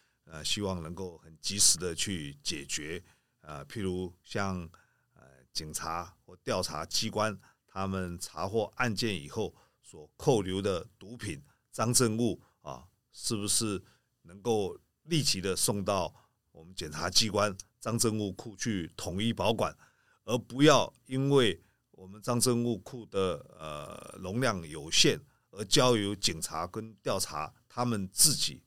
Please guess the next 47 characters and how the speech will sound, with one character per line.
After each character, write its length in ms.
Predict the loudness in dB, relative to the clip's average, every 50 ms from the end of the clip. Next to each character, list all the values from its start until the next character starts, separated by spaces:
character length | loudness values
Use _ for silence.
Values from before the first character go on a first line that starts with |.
| _ _
自 180 | 0 2 4 4
行 180 | 4 2 0
保 220 | -2 -2 -2 -4 -2
管， 180 | -2 -4 -6 -8 -12 -20 _ _ _ _ _
啊， 180 | -18 -16 -14 -14
而 260 | -12 -8 -6 -4 -4 -4
发 260 | -6 -4 -2 0 2
生 220 | 2 2 2 0
的 160 | -2 -2 -4
一 100 | -4 -2
些 280 | 0 0 0 0 -2 -4
弊 240 | -6 -8 -8 -8 -6
端， 280 | -4 -2 0 0 0 -2 -6 -14 -20 _ _ _ _
那 100 | -6 -4
这 140 | 0 0
是 100 | 2 2
我 180 | 0 0 -2 -4
们 140 | -4 -4 -4
要 140 | -4 -4 -4
去 340 | -4 -4 -6 -6 -8 -10 -12 _
克 240 | -10 -6 -2 -2 -2
服 220 | -4 -6 -12 -18 -20
的。 100 | -20 -20 -20 _ _ _ _ _ _ _ _ -18
啊， 60 | -14
我 160 | -10 -8 -4
们 140 | -2 0 0
也 80 | 0
可 140 | 0 0 0
以 80 | 0 0
利 200 | 0 0 2 4
用 240 | 4 4 4 2 -2
现 260 | 0 2 2 4 4 4
代 160 | 4 4 4
的 100 | 4 0
科 260 | -4 -2 0 2 2
技， 260 | 4 4 2 2 0 -4 -10 -20 _ _ _ _
像 320 | -6 -2 0 0 0 -2 -6 -12 -12 -8
F 320 | -4 -2 -2 -2 -2 -4
I 260 | -4 0 0 0 0
D， 360 | 0 0 0 0 0 0 -4 -12 _ _
啊， 200 | -14 -14 -12 -6
这 160 | -4 -2 0
样 120 | 0 0
的， 240 | 0 0 0 -2 -2 -6 -14 _ _ _ _ _
呃， 520 | -10 -8 -8 -6 -8 -8 -10 -12 -14 -16
一 160 | -16 -14 -6 -2
个 500 | 0 0 0 0 -2 -4 -8 -12 -16